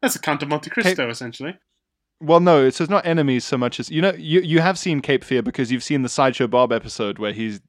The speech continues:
Speaker 2: gets out of jail and gets released and hunts down Bart, and they end up
Speaker 1: <laughs>
Speaker 2: on
Speaker 1: Right.
Speaker 2: that boat.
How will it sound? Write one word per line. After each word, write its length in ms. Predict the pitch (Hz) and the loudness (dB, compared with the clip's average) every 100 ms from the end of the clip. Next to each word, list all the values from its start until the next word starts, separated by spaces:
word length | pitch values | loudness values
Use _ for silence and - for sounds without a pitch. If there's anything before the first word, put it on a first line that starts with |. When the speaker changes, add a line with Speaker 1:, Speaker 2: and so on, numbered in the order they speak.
| _ | _
Speaker 2:
gets 200 | 123 113 | -8 -4
out 140 | 110 104 | -4 -4
of 80 | |
jail 320 | - 113 104 98 | -4 -2 -2 -4
and 180 | 95 - _ _ _ | -10 -16 _ _ _
gets 220 | - 120 | -8 -6
released 440 | 120 113 117 - - | -4 -2 -4 -6 -14
and 300 | 104 101 98 | -12 -12 -12
hunts 320 | - 123 113 | -6 -6 -6
down 340 | - 113 107 101 | -4 -2 -2 -4
Bart, 380 | 113 107 104 | -2 -2 -2
and 120 | 110 214 | -2 0
they 40 | |
end 120 | 208 | 0
up 100 | 175 | -2
Speaker 1:
<laughs> 0 | |
Speaker 2:
on 140 | 165 160 | -4 -4
Speaker 1:
Right. 140 | 160 | -4
Speaker 2:
that 60 | 135 | -2
boat. 200 | 127 117 | -4 -4